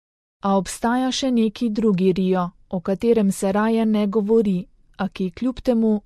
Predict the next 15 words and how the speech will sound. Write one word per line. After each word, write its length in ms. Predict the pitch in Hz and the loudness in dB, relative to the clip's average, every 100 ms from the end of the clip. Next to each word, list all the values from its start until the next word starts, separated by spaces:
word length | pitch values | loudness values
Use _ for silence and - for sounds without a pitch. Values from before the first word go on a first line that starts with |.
| _ | _
obstaja. 680 | 233 - - - 202 185 180 175 _ _ _ _ - | -8 -8 -6 0 0 0 -2 -6 _ _ _ _ -4
To 120 | 269 | -2
so 200 | 262 277 | 0 0
favele 680 | - 190 185 233 240 240 240 | 2 0 2 2 2 4 4
Ria 240 | 202 202 | 4 2
de 140 | 196 208 202 | 2 0 0
Janeira, 560 | 226 202 185 185 175 - _ _ _ | 0 0 -2 -2 -4 -8 _ _ _
realnost, 800 | - 190 190 190 208 226 240 - - | -4 0 0 2 2 0 -2 -6 -8
ki 140 | 196 | -2
je 160 | 180 180 | -2 -2
cerkev 480 | - 247 - 233 | -2 -2 0 0
ni 120 | 220 220 | 2 2
nikoli 420 | 214 - 233 226 | 2 2 0 0
hotela 480 | - 185 185 180 175 | -2 -2 -2 -2 -4
skrivati. 680 | - 196 190 185 175 185 | -4 -2 0 -2 -4 -4